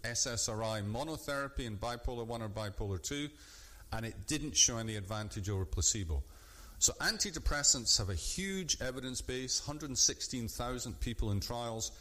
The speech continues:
in unipolar disorder, but nothing worthy in bipolar.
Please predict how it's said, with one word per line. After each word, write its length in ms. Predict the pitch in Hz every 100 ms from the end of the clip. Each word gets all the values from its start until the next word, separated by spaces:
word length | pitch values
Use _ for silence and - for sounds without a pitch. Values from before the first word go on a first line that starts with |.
| - - - - -
in 220 | 107 98
unipolar 720 | 92 117 202 202 - 98 87
disorder, 560 | 87 82 104 101 107 113 - - - - -
but 200 | - -
nothing 580 | 117 147 156 143 120 117 117 - - -
worthy 600 | 90 120 123 104 110 104 -
in 200 | 107 101
bipolar. 680 | 90 101 92 - 117 85 71